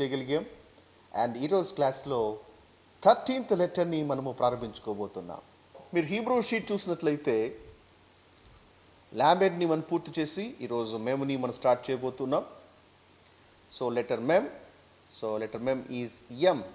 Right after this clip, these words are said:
So దానికంటే previous letter ఏంటి? Lamed, Lamed is L. దానికంటే previous letter ఏంటి? Calf, Calf is K. So K,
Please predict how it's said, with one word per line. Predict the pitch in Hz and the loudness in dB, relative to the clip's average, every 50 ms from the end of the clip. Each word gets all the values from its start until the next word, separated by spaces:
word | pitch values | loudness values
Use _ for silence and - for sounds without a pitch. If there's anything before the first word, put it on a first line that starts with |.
| - - - - - - - - - - - - - - - - - - - - | -18 -20 -20 -20 -20 -20 -20 -20 -20 -20 -20 -20 -20 -20 -20 -20 -20 -16 -8 -6
So | 143 | 0
దానికంటే | 123 143 147 151 165 160 180 170 170 - 170 | 2 4 4 4 4 2 0 -2 0 0 -2
previous | 160 160 - 170 160 165 175 165 165 - - - - 139 | -2 0 -2 -4 0 0 0 0 0 -2 -4 -6 -6 -4
letter | 131 139 135 151 | -4 -4 0 0
ఏంటి? | 156 156 151 147 170 160 | 0 0 0 0 -2 0
Lamed, | 135 131 139 151 165 170 165 143 117 - - - 110 107 | 2 4 6 6 6 6 4 4 2 0 -2 -8 -2 0
Lamed | 107 110 113 117 113 101 104 | 0 2 2 0 -4 -4 -4
is | 113 113 107 101 - - - - - 110 107 139 | -6 -6 -6 -8 -12 -14 -18 -20 -16 -4 2 4
L. | 170 180 143 110 98 - - - - - - - - - - - - - - - - - - | 4 4 4 2 -2 -6 -12 -18 -20 -20 -20 -20 -20 -20 -20 -20 -20 -20 -20 -20 -20 -2 4
దానికంటే | 139 147 160 165 180 175 165 180 165 | 4 4 6 4 2 0 0 0 -2
previous | 170 - 156 165 170 156 165 165 156 - 151 | 0 0 0 2 2 2 2 0 0 0 -2
letter | 151 151 156 147 | -2 0 0 2
ఏంటి? | 151 147 147 147 160 151 147 - - - | 2 0 0 -2 -4 -4 -4 -6 0 4
Calf, | 196 220 208 160 - - - - - - - - - - | 6 6 8 6 4 2 -6 -14 -18 -20 -20 -20 -6 -2
Calf | 113 104 104 104 - 110 | 0 0 0 0 -2 -6
is | 107 101 - - - - 180 | -8 -8 -8 -10 -2 2 4
K. | 190 180 143 107 95 - - - - - - - - - - - - | 4 4 4 2 -2 -6 -14 -20 -20 -20 -20 -20 -20 -20 -14 -8 -4
So | - 117 | -2 -2
K, | 110 - - - - 165 170 196 220 240 262 | -4 -4 -8 -4 0 2 4 4 6 6 4